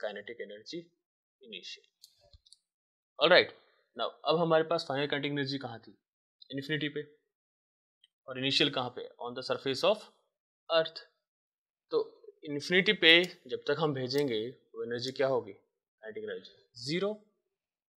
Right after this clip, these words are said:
minus half of m into V square। अब ये स्मॉल m होगा,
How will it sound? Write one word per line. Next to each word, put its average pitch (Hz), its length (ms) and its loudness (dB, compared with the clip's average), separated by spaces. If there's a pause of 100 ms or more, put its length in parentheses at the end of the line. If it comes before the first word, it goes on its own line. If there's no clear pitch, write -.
(140)
minus 110 560 -4 (260)
half 110 400 0 (460)
of 113 340 -6 (1120)
m 117 180 2
into 113 240 -8 (760)
V - 160 -12
square। - 280 -18 (680)
अब - 140 -10
ये 139 100 0
स्मॉल 143 400 0
m 165 80 2
होगा, 156 260 -2